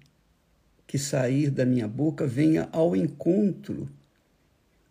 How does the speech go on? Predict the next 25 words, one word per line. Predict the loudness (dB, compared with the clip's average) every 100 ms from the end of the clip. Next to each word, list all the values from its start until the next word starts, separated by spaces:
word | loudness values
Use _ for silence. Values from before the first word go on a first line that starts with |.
| _ _ _ _ -20 _ -6
do | -2
aflito, | -2 -2 -2 -2 -4 -8
do | -8
ferido, | 0 0 2 -2 -4 -6
do | -8
cansado, | -2 0 0 -2 -2 -2 -4
do | -8 -10
sobrecarregado, | -8 -2 0 0 -2 0 0 0 0 0 -4 -6 -6
do, | -6 -16 -20 -20 _ -8
do | -6
que | -4 -4
está | -2 2 2
trôpego, | 0 -4 0 4 2 0 -8 -8 -6 -4 -6 -8
que | -4
está | -4 0 -2 -2 -8 -2
inclinado | -2 2 4 6 6 4 2 0 0
para | 0 2
o |
mal, | 0 0 0 0 -2 -6 -16 _ _ _ _ _ _ 0
ou | 2
para | 6 6
aqueles | 6 2 -4 -4
que | -6
estão | 0 0
caídos, | 2 2 2 0 -4 -8 -12